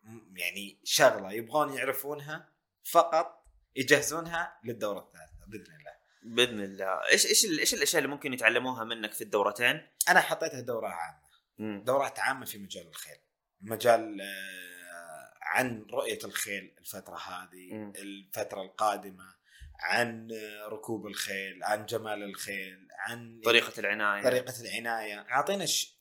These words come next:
Speaker 1: أعطينا يعني معلومات عامة عن مجال الخيل.
Speaker 2: أنا استفدت صراحة معلومات جميلة جدًا. يعني أنا كنت موجود وقت التصوير، صراحة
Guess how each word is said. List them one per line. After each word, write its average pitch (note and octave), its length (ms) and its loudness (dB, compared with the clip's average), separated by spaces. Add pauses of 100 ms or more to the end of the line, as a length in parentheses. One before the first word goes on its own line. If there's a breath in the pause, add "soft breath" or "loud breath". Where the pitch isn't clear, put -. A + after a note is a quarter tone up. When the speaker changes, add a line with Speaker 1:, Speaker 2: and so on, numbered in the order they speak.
(120)
Speaker 1:
أعطينا D3+ 600 2
يعني B2+ 400 -8 (1080)
معلومات C#3+ 640 2
عامة A#2+ 460 8
عن G#2 120 -14
مجال G2+ 240 -12
الخيل. F#2 140 -18
Speaker 2:
أنا C#3 120 8
استفدت C#3+ 360 6
صراحة A#2 340 6
معلومات A#2 480 0 (160)
جميلة A#2+ 420 2
جدًا. G2+ 280 -4
يعني G#2 520 -4
أنا A#2 100 2
كنت C3+ 200 -6
موجود A#2+ 320 2
وقت A#2+ 140 -4
التصوير، B2+ 480 4
صراحة B2 680 8